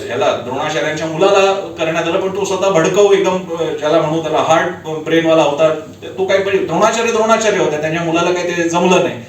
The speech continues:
पण जे काय असेल ते सांगायचा मुद्दा नॅरेटिव्हचा आहे. नॅरेटिव्ह किती महत्त्वाचं काम करू शकतं. मग नॅरेटिव्ह हा शब्द असला तरी त्याला मराठी भाषेमध्ये सांगताना मी विचार करत होतो की इकडे आजच्या या भाषणाच्या वेळी किंवा या बोलण्याच्या वेळी काय सांगायचं. नॅरेटिव्ह म्हणजे कथ्य,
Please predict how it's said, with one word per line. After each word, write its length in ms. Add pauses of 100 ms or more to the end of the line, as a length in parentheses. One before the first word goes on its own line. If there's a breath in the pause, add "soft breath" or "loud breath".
(120)
पण 80
जे 120
काय 120
असेल 240
ते 80
सांगायचा 440
मुद्दा 180
नॅरेटिव्हचा 600
आहे. 180
नॅरेटिव्ह 380
किती 220
महत्त्वाचं 380
काम 180
करू 200
शकतं. 340 (800 loud breath)
मग 100
नॅरेटिव्ह 400
हा 140
शब्द 200
असला 260
तरी 180
त्याला 500
मराठी 300
भाषेमध्ये 440
सांगताना 340
मी 120
विचार 240
करत 220
होतो 180
की 100
इकडे 180
आजच्या 280
या 120
भाषणाच्या 480
वेळी 240
किंवा 240
या 140
बोलण्याच्या 460
वेळी 100
काय 140
सांगायचं. 460 (880)
नॅरेटिव्ह 420
म्हणजे 160
कथ्य, 500